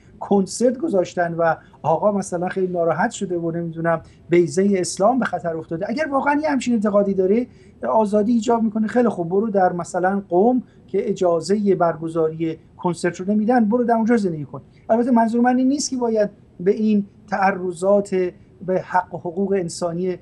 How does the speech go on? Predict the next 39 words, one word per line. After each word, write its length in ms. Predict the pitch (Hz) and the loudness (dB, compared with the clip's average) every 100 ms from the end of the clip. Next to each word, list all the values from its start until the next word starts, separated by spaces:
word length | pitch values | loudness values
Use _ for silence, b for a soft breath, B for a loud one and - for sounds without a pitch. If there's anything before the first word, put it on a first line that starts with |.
| b b | b b
ایرانیان 640 | - 180 175 165 165 180 185 | -6 -2 0 2 2 0 -2
آخوندها 640 | - - - 170 170 165 180 | -12 -8 -2 -2 -4 -6 -6
ادامه 440 | - 175 185 170 | -4 -2 0 0
بدن 360 | 196 190 185 180 B B | 0 2 2 0 B B
و 120 | 165 | 2
یا 140 | 165 196 | 2 2
اصولاً 360 | 185 - 175 | 0 0 -2
حقی 320 | 170 185 214 202 | 0 -2 -4 -6
دارن، 220 | 160 131 b b - | -6 -8 b b -6
ولی 180 | 233 311 | -6 -4
می‌خوام 280 | 277 247 - | -8 -8 -6
اینو 180 | 285 | -4
خدمتتون 500 | 285 214 190 175 175 | -2 -2 -2 -4 -4
عرض 220 | 160 147 135 | -4 -4 -6
بکنم 380 | 131 139 123 - b b | -10 -8 -10 -10 b b
که 100 | - | -10
این 180 | 330 294 | -4 0
موضوعات 560 | 285 254 214 233 254 - | 4 4 4 0 0 0
قابل 320 | 233 208 202 | 0 2 2
بحثه. 480 | 196 233 - - 202 | 2 0 -2 -4 -4
این 240 | - 226 | -2 0
موضوعی 340 | 247 208 202 240 | 2 2 2 0
است 200 | 226 - | 0 -2
که 220 | 202 202 B B - | 0 0 B B -8
نه 200 | 226 214 - | 0 0 2
امروزی 380 | 277 240 254 226 | 2 4 4 0
که 120 | - | 0
ما 160 | 220 226 | 2 4
همه 260 | 185 208 214 | 2 2 4
مملکتمون 520 | 208 196 202 196 190 | 4 2 -4 -4 -2
دست 240 | 180 175 | -2 0
آخونداست، 480 | 165 160 147 143 - b b - | -2 -4 -8 -12 -14 b b -2
در 120 | 202 | -2
فردایی 720 | - - 196 196 240 262 247 | -2 -2 -2 0 0 0 0
که 140 | - | -4
فرصت 600 | 214 226 196 - - 247 | -8 -6 -6 -6 -6 -4
رأی 420 | 262 233 220 - 214 | -2 -2 -2 -2 0
آزاد 460 | 208 180 185 175 | 2 2 0 0
دادن، 380 | 175 165 165 156 | -2 -2 -2 -6